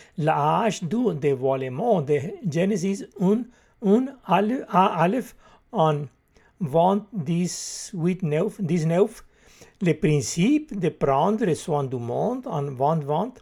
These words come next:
et suivre la création en vingt vingt et un. Pour faciliter la compréhension de ces livres, Il y a environ soixante-dix vidéos sur YouTube qui développent certains des thèmes.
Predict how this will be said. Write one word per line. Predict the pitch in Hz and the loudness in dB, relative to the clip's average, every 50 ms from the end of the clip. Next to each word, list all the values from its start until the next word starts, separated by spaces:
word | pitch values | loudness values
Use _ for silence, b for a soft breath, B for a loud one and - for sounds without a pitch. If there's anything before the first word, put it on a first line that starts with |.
| b b b b b b b b b | b b b b b b b b b
et | 190 147 131 | 0 0 0
suivre | - - - 147 131 131 139 156 185 196 196 254 175 156 143 151 | 0 -2 -2 2 4 4 6 6 4 4 2 0 0 0 -2 0
la | 143 139 135 | -2 -4 -4
création | - - 143 127 117 110 - 277 320 330 277 165 139 - - | -2 -4 -4 -4 -4 -6 -6 -2 -2 0 0 0 -2 -4 -6
en | - 143 139 | -4 -2 -2
vingt | 135 123 120 135 151 160 156 139 | -2 -2 0 0 0 0 0 -2
vingt | 127 143 143 143 - 277 | -4 -4 -6 -6 -4 -2
et | 208 202 | -2 -2
un. | 202 135 104 107 - _ _ _ b b b b b b b b | -2 -2 -6 -10 -18 _ _ _ b b b b b b b b
Pour | - 226 202 175 | 4 4 4 6
faciliter | - 233 202 156 - 220 180 160 175 - - 285 277 | 6 2 2 2 2 -2 -2 -2 -2 -2 -2 -2 0
la | 269 240 | 0 0
compréhension | 226 233 180 160 - 147 143 135 - - 233 226 | 0 0 -4 -2 0 -2 -2 -2 -2 -2 -2 -2
de | 190 143 127 | -2 -2 -4
ces | - - 180 190 | -4 -4 -4 -2
livres, | 196 170 139 135 135 156 208 247 - _ b b b b b b b - | -2 -4 -6 -6 -6 -4 -6 -6 -8 _ b b b b b b b -4
Il | 247 240 226 | -2 2 4
y | 208 | 4
a | 202 208 220 170 156 | 4 2 2 0 0
environ | 151 151 139 123 - 143 127 143 151 196 247 247 185 | 0 0 0 -2 -4 0 2 2 2 2 2 0 -4
soixante-dix | - - 160 135 120 - - 202 196 196 175 156 151 269 262 247 160 - - | -2 0 0 0 0 0 -2 0 0 2 0 0 -2 -2 -2 -2 -4 -6 -6
vidéos | 160 147 151 131 131 190 254 226 190 156 | -8 -8 -8 -4 -4 -2 -2 0 -2 -4
sur | - - - 196 143 | -4 -4 -4 -4 -2
YouTube | 127 139 196 208 - 233 262 285 - - _ _ b b b b b b b _ | 0 -2 -4 -2 -2 -2 -4 -4 -4 -10 _ _ b b b b b b b _
qui | - 247 277 226 196 | -4 0 0 2 0
développent | 147 123 156 156 143 143 135 139 139 127 127 156 214 269 269 285 277 285 - 320 - | 0 2 2 2 4 2 2 2 0 -2 -2 -4 -4 -4 -4 -6 -8 -12 -18 -20 -16
certains | - - 180 151 143 - - 202 208 214 196 | -4 -2 -2 -2 -2 0 0 0 2 2 2
des | 170 165 160 | 0 -2 -4
thèmes. | 147 - - 143 113 110 | -6 -6 -8 -8 -8 -8